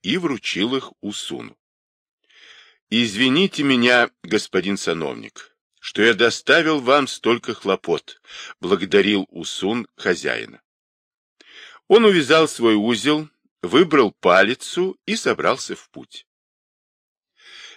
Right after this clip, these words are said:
Чайцзинь распорядился устроить гостю торжественные проводы. Усун надел только что сшитую ватную куртку, фаньянскую войлочную шляпу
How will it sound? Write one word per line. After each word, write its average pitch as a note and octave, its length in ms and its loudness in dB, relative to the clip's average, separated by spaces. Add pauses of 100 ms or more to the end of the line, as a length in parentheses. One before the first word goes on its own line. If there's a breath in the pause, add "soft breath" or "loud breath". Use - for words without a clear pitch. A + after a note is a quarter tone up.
Чайцзинь C3 760 2
распорядился A2+ 840 -2
устроить A2 480 0
гостю B2 460 0
торжественные G#2+ 960 0
проводы. C#2+ 560 -6 (880 loud breath)
Усун A3 380 0
надел F3 340 4
только D3+ 320 2
что - 240 -4
сшитую A2+ 560 0
ватную F#2+ 540 2
куртку, A2+ 640 -6 (840 loud breath)
фаньянскую C#3 1120 2
войлочную G2 720 2
шляпу F2+ 720 -2